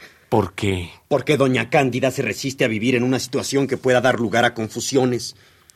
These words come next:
Speaker 2: Es una de esas mujeres definitivas por naturaleza. Dice que una mujer no puede ser más que soltera, casada o divorciada, y que ella debe tener un sitio en la sociedad. Doña Cándida es de moral muy estricta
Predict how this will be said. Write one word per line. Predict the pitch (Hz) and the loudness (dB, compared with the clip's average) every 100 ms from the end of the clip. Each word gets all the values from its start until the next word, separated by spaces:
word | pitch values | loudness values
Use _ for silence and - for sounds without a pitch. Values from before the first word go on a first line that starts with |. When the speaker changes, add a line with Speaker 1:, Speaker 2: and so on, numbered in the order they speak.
| _ _ _ - | _ _ _ -16
Speaker 2:
Es | - | -6
una | 110 110 | -2 0
de | |
esas | 117 120 | 0 -2
mujeres | 98 - 117 104 | -6 -2 0 0
definitivas | 95 - 92 85 80 90 175 - | -2 -6 -8 -8 -4 -2 0 -2
por | 101 90 | -6 -8
naturaleza. | 90 90 82 78 - - _ _ _ _ _ - | -6 -6 -6 -10 -16 -18 _ _ _ _ _ -10
Dice | 110 120 | -6 -4
que | 104 | -2
una | 110 | -2
mujer | 101 92 104 101 | -4 -2 -2 -2
no | 101 | -4
puede | 107 95 | -2 -2
ser | 92 95 | -2 -4
más | 95 - | -6 -8
que | 92 | -8
soltera, | 85 87 101 104 139 170 _ | -8 -6 -2 0 0 -4 _
casada | 92 - 101 104 160 98 | -10 -6 -2 0 0 -2
o | 95 | -4
divorciada, | 92 90 - 101 78 - - - | -4 -4 -4 -4 -4 -10 -20 -10
y | 113 | -2
que | 113 | 2
ella | 123 120 | 4 4
debe | 113 113 | 2 2
tener | 110 104 | 0 -2
un | 107 101 | -2 -2
sitio | 131 127 135 | -4 -2 0
en | 113 | 0
la | 98 | -2
sociedad. | 95 92 101 85 73 _ _ _ _ _ _ _ _ | -4 -4 -4 -4 -8 _ _ _ _ _ _ _ _
Doña | - - | -10 -8
Cándida | - 104 107 | -6 -4 -2
es | 110 | -2
de | 101 | -4
moral | 82 95 101 | -2 0 0
muy | 78 117 190 123 | 0 2 2 2
estricta | - 104 - - | -4 -10 -12 -14